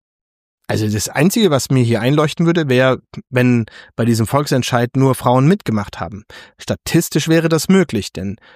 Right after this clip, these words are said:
der Anteil der Frauen an der Schweizer Bevölkerung liegt über fünfzig Prozent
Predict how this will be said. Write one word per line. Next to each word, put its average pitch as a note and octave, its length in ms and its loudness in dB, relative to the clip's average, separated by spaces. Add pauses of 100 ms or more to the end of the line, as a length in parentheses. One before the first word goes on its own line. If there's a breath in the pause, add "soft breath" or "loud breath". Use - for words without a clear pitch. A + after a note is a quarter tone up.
(420 soft breath)
der B2 160 -2
Anteil C3 240 0
der A#2+ 120 0
Frauen D3+ 320 2
an D3 100 2
der B2+ 60 0
Schweizer B2+ 400 0
Bevölkerung E3 760 0
liegt D3+ 260 -2
über D3 200 0
fünfzig - 380 -4
Prozent D#3 480 -2